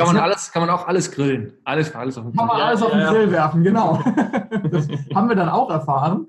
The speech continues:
Speaker 2: und es schmeckt tatsächlich. Ähm, und so haben wir eben dann uns rangetastet an so einen klimafreundlicheren Lebensstil, haben kochen gelernt. Heute können wir sagen, Kochen macht echt Spaß.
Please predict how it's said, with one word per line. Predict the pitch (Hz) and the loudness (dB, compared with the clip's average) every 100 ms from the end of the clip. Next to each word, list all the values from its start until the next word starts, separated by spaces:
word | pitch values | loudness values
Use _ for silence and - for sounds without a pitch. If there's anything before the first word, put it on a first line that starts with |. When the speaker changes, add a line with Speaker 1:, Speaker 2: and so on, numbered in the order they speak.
| _ | _
Speaker 2:
und | 165 | -2
es | 160 | -2
schmeckt | 175 226 - | 0 -2 -2
tatsächlich. | 147 139 135 139 190 - _ _ _ _ _ - | -6 -2 -4 -2 -4 -6 _ _ _ _ _ -4
Ähm, | 160 165 170 | 0 2 4
und | 165 | 4
so | 208 196 | 4 4
haben | 196 | 4
wir | 185 | 4
eben | 175 180 | 4 4
dann | 165 147 156 | 4 2 0
uns | - 165 - 151 | -2 -4 -2 0
rangetastet | 196 214 202 185 196 - 220 | 0 0 0 0 -2 -2 -4
an | 143 147 | -2 -2
so | 147 147 | 0 -2
einen | 147 | -2
klimafreundlicheren | 185 196 190 - 151 156 151 139 | 2 2 2 -2 -2 -2 -2 0
Lebensstil, | 160 190 196 - 190 202 202 _ _ | 0 0 -2 -2 2 2 2 _ _
haben | - 139 - | -6 -4 0
kochen | 196 214 208 | 0 2 4
gelernt. | 196 185 202 196 | 4 4 2 0
Heute | 165 160 | -2 -2
können | 160 147 | -2 -2
wir | 139 | 0
sagen, | 139 139 139 - | 0 0 -2 -6
Kochen | - 170 151 | -4 -2 0
macht | 131 - | -2 -4
echt | - - | -12 -16
Spaß. | - - 123 220 - _ | -14 -4 -2 -2 -6 _